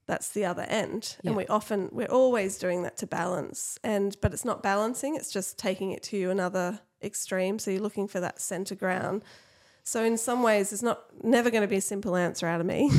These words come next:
Speaker 1: <laughs> But the thing is, is to first to get to know, I'm just going to the other end.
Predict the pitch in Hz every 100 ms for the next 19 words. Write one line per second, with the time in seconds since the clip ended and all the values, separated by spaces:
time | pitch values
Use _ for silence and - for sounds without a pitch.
0 | - - _ 233 196 - - - - -
1 | - - 208 226 220 220 - - - 123
2 | - - 247 269 147 131 202 - - 220
3 | 208 - 208 202 202 - 202 190 - 202
4 | 185 190 - 87 202 - - _ _ _
5 | _ - 220 214 - 196 190 208 190 190
6 | 185 - 196 175 - -